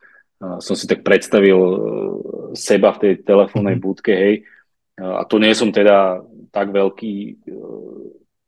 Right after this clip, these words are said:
Speaker 1: človek ako C J Stroud, Will Levis alebo <laughs> Anthony Richardson, ale, ale naozaj to je malý priestor, hej, že tam sa na vás valí kadekto, proste rýchlo sa to melie všetko a vy musíte veľmi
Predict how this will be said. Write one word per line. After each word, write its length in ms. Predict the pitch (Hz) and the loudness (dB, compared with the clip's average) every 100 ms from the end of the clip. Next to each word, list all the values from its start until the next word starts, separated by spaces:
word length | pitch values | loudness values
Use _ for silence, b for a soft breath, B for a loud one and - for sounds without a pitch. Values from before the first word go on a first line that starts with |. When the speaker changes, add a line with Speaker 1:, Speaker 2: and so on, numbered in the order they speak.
| _ _ | _ _
Speaker 1:
človek 560 | - 113 104 104 98 90 | -4 0 4 4 2 0
ako 160 | 101 | -4
C 160 | - 113 | -10 -6
J 160 | 123 | -4
Stroud, 340 | - - 135 107 | -4 -2 -2 0
Will 140 | 110 | 0
Levis 320 | 101 104 104 | 0 0 0
alebo 320 | 104 107 110 113 | 2 2 2 -2
<laughs> 100 | - | -4
Anthony 320 | 104 98 104 | -6 -8 -8
Richardson, 640 | 98 92 - 95 - 113 - B B B B B | -8 -8 -10 -10 -10 -10 -12 B B B B B
ale, 400 | 98 101 95 - b b b _ _ _ | 2 4 2 -2 b b b _ _ _
ale 160 | - 107 | -2 0
naozaj 320 | 127 151 120 113 | 4 4 2 0
to 80 | |
je 100 | 110 | 0
malý 220 | 117 113 - | 0 -2 -4
priestor, 480 | 110 107 - 90 | -6 -6 -10 -10
hej, 260 | 95 110 104 | -6 -6 -6
že 60 | 95 | -6
tam 240 | 101 101 | -8 -8
sa 160 | - 101 | -10 -6
na 160 | 101 | -4
vás 160 | 101 95 | -4 -2
valí 400 | 98 110 113 - | 2 4 4 0
kadekto, 920 | 110 107 95 95 110 113 110 104 - 113 - _ - _ | 0 0 -2 -2 0 2 2 -2 -6 -18 -20 _ -20 _
proste 300 | 104 - 104 | -18 -8 -4
rýchlo 320 | 117 - 123 | -4 -4 -4
sa 160 | - | -4
to 160 | 107 104 | -6 -4
melie 400 | 101 107 117 107 | -2 2 2 2
všetko 560 | - 107 - 110 101 98 | -2 -8 -6 -4 0 -2
a 80 | |
vy 80 | 95 | -2
musíte 400 | 98 98 101 101 | -10 -12 -10 -4
veľmi 420 | 98 107 104 95 | -2 0 -2 -4